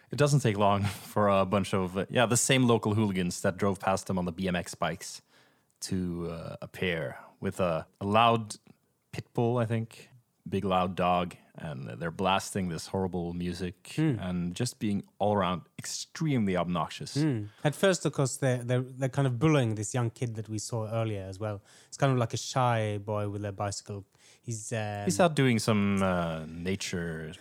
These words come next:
Speaker 1: He's like, uh,
Speaker 2: Yeah.
Speaker 1: catching a caterpillar or something.
Speaker 2: Yeah, something like that. And
Speaker 1: Yeah,
Speaker 2: then we
Speaker 1: writing
Speaker 2: s-,
Speaker 1: a science report.
Speaker 2: and then when they get to the beach, we see them scuffling about and kind of
Speaker 1: Bullying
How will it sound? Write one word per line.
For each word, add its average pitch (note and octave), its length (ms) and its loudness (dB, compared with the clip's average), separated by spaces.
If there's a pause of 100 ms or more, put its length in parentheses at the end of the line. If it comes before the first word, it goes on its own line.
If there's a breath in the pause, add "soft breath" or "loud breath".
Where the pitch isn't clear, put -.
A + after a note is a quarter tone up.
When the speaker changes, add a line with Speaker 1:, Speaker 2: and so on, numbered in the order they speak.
Speaker 1:
He's - 140 -8
like, G2+ 300 -2
uh, D#2+ 260 -4 (420 loud breath)
Speaker 2:
Yeah. B2 100 -12 (680 loud breath)
Speaker 1:
catching - 400 -6
a E2+ 80 -8
caterpillar D#2+ 600 -8 (120)
or - 60 -16
something. - 300 -16 (100)
Speaker 2:
Yeah, A2 240 -2
something G2 360 -8
like E2+ 100 -14
that. F2 200 -16
And G2+ 160 -8
Speaker 1:
Yeah, G#2 80 -4
Speaker 2:
then G2+ 120 -4
we G#2 80 -2
Speaker 1:
writing F#2+ 280 2
Speaker 2:
s-, E2 140 -2
Speaker 1:
a E2+ 40 -6
science E2+ 360 -6
report. - 220 -10
Speaker 2:
and A#2+ 80 0
then A#2+ 120 4
when A#2 140 2
they A2+ 80 2
get A#2 200 -2
to - 80 -14
the A2 80 -4
beach, G#2 300 -6
we A2 60 -6
see A2+ 240 -4
them G2 520 -4
scuffling - 420 -6
about F#2 360 -8
and G2+ 80 -14
kind G2 180 -8
of F#2 260 -14 (100)
Speaker 1:
Bullying G#2 580 4